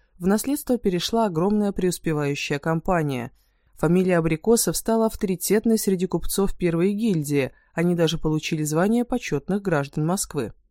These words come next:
Предприятие превратилось в товарищество А И Абрикосова и сыновей. За участие во Всероссийской художественно-промышленной выставке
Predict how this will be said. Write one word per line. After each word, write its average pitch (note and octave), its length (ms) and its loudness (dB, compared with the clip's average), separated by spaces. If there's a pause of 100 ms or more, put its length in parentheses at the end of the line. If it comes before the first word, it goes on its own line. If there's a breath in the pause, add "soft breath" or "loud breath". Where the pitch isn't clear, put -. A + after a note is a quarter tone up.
(300)
Предприятие G3 720 0
превратилось F#3 840 0
в - 60 -14
товарищество A#3+ 960 0
А B3+ 180 6
И A3+ 260 -4
Абрикосова A3 840 0
и A3 180 -4
сыновей. C#3+ 680 -2 (300)
За E3 140 0
участие F3+ 540 0
во D#3+ 80 2
Всероссийской F3+ 600 -2
художественно-промышленной D3 1300 -2
выставке - 580 -2